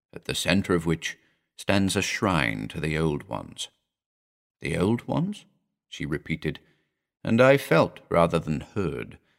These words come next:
the understanding in her voice, as her memory of that terrible thing we faced in the Howardian Hills returned to her, what it was,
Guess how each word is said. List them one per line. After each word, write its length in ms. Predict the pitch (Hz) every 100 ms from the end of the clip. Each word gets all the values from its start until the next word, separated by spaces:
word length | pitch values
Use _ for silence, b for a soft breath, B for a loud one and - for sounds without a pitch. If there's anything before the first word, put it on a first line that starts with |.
| _
the 140 | - 80
understanding 680 | 90 82 - 104 90 73 71
in 100 | 69
her 140 | 80
voice, 480 | 73 82 76 - - _ _ _ _ _ -
as 160 | 123
her 100 | -
memory 460 | 143 139 135 131 120
of 140 | 117
that 260 | 113 117 -
terrible 540 | - 123 135 147 127 123
thing 300 | - 113 107
we 140 | 104
faced 380 | 98 107 98 -
in 120 | 101
the 100 | 98
Howardian 560 | 92 92 92 90 90 92
Hills 420 | 85 101 92 87
returned 420 | 98 - 107 95
to 120 | - 82
her, 360 | 85 82 80 b b b b b b _ _ _
what 200 | 123 131
it 160 | 175 -
was, 420 | 139 113 110